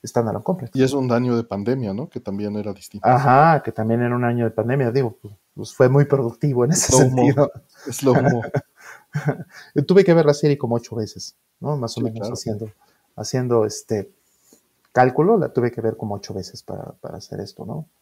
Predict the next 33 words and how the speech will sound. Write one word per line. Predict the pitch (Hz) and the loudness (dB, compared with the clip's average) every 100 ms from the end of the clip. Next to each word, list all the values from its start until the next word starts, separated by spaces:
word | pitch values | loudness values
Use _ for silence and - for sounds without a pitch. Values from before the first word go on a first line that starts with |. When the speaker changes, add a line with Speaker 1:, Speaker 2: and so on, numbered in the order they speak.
| _ | _
Speaker 1:
Quizá | - - | -10 -6
un | 113 | -4
poco | 113 - | -6 -8
más. | 98 - _ _ _ _ _ _ _ - | -10 -14 _ _ _ _ _ _ _ -8
Lo | 123 123 | -2 0
mismo, | 120 113 117 - | 0 -2 -4 -6
y, | 127 - 143 | -6 -4 -4
y | 110 123 | -4 -2
no | 117 | -2
me | - | -2
arrepiento | 113 127 117 104 | -4 -6 -6 -6
en | |
absoluto, | 101 107 107 107 | -4 -4 -4 -8
la | 113 | -4
vería | 110 113 110 | -2 0 -2
otras | 113 104 - _ | -4 -8 -12 _
diez, | 113 92 - _ _ - _ _ _ _ - | -6 -4 -8 _ _ -20 _ _ _ _ -14
<laughs> | - - 123 | -10 -6 -4
sin | - 113 107 | -4 -8 -6
problema | 110 110 98 92 | -6 -6 -6 -8
alguno. | 95 - _ _ _ _ _ _ _ _ | -12 -20 _ _ _ _ _ _ _ _
Pero | 143 147 | 4 6
bueno, | 151 127 - | 6 2 -2
este, | 123 120 - - 123 | -4 -4 -2 0 2
lo | 120 127 | 2 2
que | 143 | 2
sí | - 170 | 0 0
es | 170 160 | 0 0
que, | - 165 151 147 139 127 | -2 2 4 4 4 0
eh, | 123 117 117 117 117 117 117 - | -2 0 0 2 0 -2 -4 -2
para | 113 117 | 0 2
los | 117 - | 0 -4
que | 117 | -10